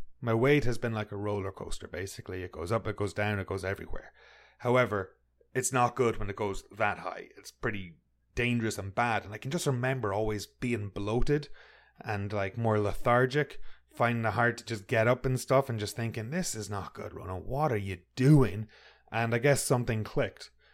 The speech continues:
And then in December, that's when I started exercising, working out, getting back in shape. So, <coughs> basically, the Masters ended,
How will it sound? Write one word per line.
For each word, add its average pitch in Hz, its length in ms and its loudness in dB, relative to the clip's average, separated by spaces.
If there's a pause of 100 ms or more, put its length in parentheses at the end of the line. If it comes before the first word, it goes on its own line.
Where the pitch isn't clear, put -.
(240)
And 113 100 -4
then 113 440 -2
in 120 240 -2
December, 110 500 -2
that's 107 240 -6
when 107 100 -8
I 101 60 -6
started - 380 -6
exercising, 104 840 -2 (320)
working 139 420 4
out, 107 260 -4 (600)
getting 104 240 0
back - 260 -10
in - 80 -16
shape. - 320 -8 (540)
So, 160 380 2 (680)
<coughs> - 680 -20
basically, 202 560 4 (640)
the 143 80 -2
Masters 190 400 6
ended, 117 380 0